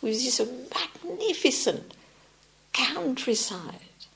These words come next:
I was thinking about money. I was thinking, "I don't have enough money, this is terrible." I was, I was feeling awful,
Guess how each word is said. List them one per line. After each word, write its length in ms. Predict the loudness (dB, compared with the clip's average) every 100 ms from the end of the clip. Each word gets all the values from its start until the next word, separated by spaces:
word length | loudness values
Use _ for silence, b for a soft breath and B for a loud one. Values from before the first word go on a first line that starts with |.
| -20 -20 -20 -20 -20 -16 -4
I 120 | 0
was 260 | 2 2
thinking 460 | 2 2 4 6 6
about 340 | 4 2 2
money. 400 | -2 -4 -4 -6 -10 -16 -20 -20 -20 -14 -6
I 40 |
was 240 | -2 0 2
thinking, 360 | 0 0 -2
"I 120 | 2 6
don't 220 | 6 8
have 180 | 6 6
enough 340 | 4 2 6
money, 380 | 10 12 12 12
this 280 | 12 4 4
is 160 | 2
terrible." 680 | 0 2 4 12 12 12 10 B B B B 6
I 140 | 10
was, 360 | 10 8 4 -2 4
I 120 | 8
was 200 | 8 6
feeling 380 | 2 2 2 0
awful, 500 | 4 4 4 2 -2